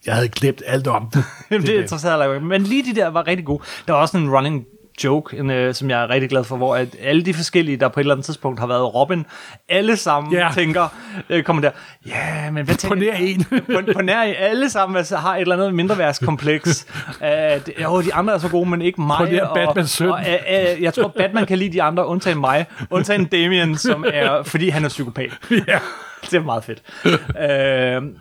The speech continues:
Speaker 2: og, øh,
Speaker 1: Altså, jeg ville hellere have, hvis det havde været et hundrede sides hæfte, hvor halvfirs procent af det havde været de der interview, så havde det været en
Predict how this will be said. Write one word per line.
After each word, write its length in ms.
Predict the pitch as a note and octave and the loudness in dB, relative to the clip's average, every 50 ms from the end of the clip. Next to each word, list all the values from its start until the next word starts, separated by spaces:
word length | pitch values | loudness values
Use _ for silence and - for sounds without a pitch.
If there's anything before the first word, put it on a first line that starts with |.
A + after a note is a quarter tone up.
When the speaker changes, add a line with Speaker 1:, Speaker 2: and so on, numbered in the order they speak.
| - - | -16 -10
Speaker 2:
og, 420 | - F3 F3+ F3 F3 F3+ D3 - - - | -8 -6 -4 -4 -4 -6 -6 -6 -4 0
øh, 760 | F#3+ E3 D3+ C#3+ C#3 C3+ C3+ C3+ C#3 D3 D3+ D3 C#3+ C#3+ C#3+ D#3+ E3+ - - - _ _ _ _ _ _ - - - - - | 2 4 4 4 4 4 2 2 0 -2 -2 -2 -2 -2 -2 -4 -6 -8 -14 -20 _ _ _ _ _ _ -20 -20 -12 -4 0
Speaker 1:
Altså, 160 | E3 D#3+ F3+ | 2 2 4
jeg 20 | |
ville 80 | F3+ F3 | 4 4
hellere 220 | E3 F#3 G#3 G#3+ | 2 2 2 2
have, 160 | F#3+ F#3 F#3 F#3 | 2 2 0 0
hvis 160 | G3 F3 C#3+ | 0 0 0
det 140 | - F3+ E3 | 2 2 2
havde 180 | E3+ E3+ D3+ | 4 4 4
været 240 | D#3 E3 E3+ E3 D#3+ | 2 2 2 2 2
et 180 | D#3+ - - - _ - - - - - - - | 0 -2 -2 -8 _ -20 -20 -20 -20 -20 -10 -4
hundrede 260 | - F3+ G#3 A3 F#3+ | 0 2 2 2 2
sides 300 | - G3 F3+ E3 C#3 - | 2 2 0 0 0 0
hæfte, 380 | - D3 D#3 C#3+ - - - - - - _ _ _ _ _ _ _ _ - - - - _ - | 0 0 0 0 0 -2 -2 -2 -4 -8 _ _ _ _ _ _ _ _ -20 -20 -20 -20 _ -10
hvor 240 | - D3 D3 D#3+ D#3 | -4 0 0 2 2
halvfirs 600 | D3+ D3 C#3+ C#3+ A2+ C3 D3+ C#3+ - - G3 F#3 | 2 2 2 2 2 2 0 0 2 0 0 0
procent 300 | - G3 E3+ - F3 E3 | 2 0 0 2 2 2
af 140 | E3+ C#3+ C3+ D#3 | 2 2 2 2
det 80 | E3 | 2
havde 140 | D#3 E3 C#3+ | 2 2 2
været 140 | D3 C#3 C#3 | 2 0 0
de 80 | D3+ | 0
der 60 | D3 F3+ | 0 0
interview, 500 | E3 C#3+ - - C#3 A#2+ B2+ C3+ D3+ C3+ - _ _ _ - - - - _ | 0 0 0 0 2 2 2 2 2 0 -2 _ _ _ -20 -20 -20 -20 _
så 120 | - - D3+ | -4 0 2
havde 100 | D3+ C#3+ | 2 2
det 80 | C#3+ C3+ C#3+ | 2 2 2
været 200 | C#3+ D#3+ C#3 A#2+ | 0 0 -2 -2
en 200 | C#3+ C#3+ C3+ - | -4 -4 -4 -6